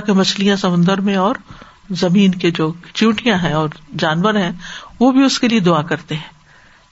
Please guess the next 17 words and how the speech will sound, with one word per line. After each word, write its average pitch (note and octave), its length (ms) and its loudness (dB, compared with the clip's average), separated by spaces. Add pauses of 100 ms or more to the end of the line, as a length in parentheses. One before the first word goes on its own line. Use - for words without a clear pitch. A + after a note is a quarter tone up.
(120)
کیونکہ C#4 300 2 (120)
ان D#4 200 2
کو F4 120 0
بھی E4 140 2
فائدہ F#3 380 0
پہنچتا E3+ 280 -4
ہے۔ F#3+ 140 -2
یہاں C4 160 2
پر C4+ 140 -2
آپ C4 160 0
دیکھیں D4+ 200 -2
نا، G4 80 -4 (480)
جانور B3 400 0
بھی E4 140 2
سیراب G3+ 460 0
ہوتے E3+ 220 -2
ہیں، D#3+ 100 -6